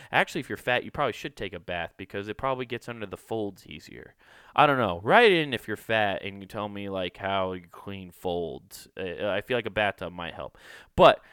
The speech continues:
turns out, after water, concrete is the m-, most widely used substance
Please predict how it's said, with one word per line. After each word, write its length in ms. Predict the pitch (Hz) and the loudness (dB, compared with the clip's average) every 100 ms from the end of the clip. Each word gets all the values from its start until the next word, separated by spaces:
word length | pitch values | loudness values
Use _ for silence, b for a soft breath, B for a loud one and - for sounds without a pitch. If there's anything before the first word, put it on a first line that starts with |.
| b | b
turns 300 | - 240 214 | -2 0 4
out, 240 | 196 175 - | 6 6 6
after 640 | 156 196 - 180 160 143 | 4 4 2 2 4 4
water, 540 | 117 117 139 135 117 104 | 4 6 8 10 6 2
concrete 520 | 139 151 156 156 - | -2 -4 -2 -6 -6
is 100 | 117 | -6
the 100 | 117 | -8
m-, 320 | 113 107 107 - - | -8 -12 -14 -16 -12
most 320 | 120 131 - | 0 0 0
widely 480 | 110 117 135 165 165 | 0 4 6 4 -2
used 380 | 127 143 143 - | -2 0 0 -2
substance 760 | - - 147 143 - 113 104 | -6 2 4 2 -6 -8 -8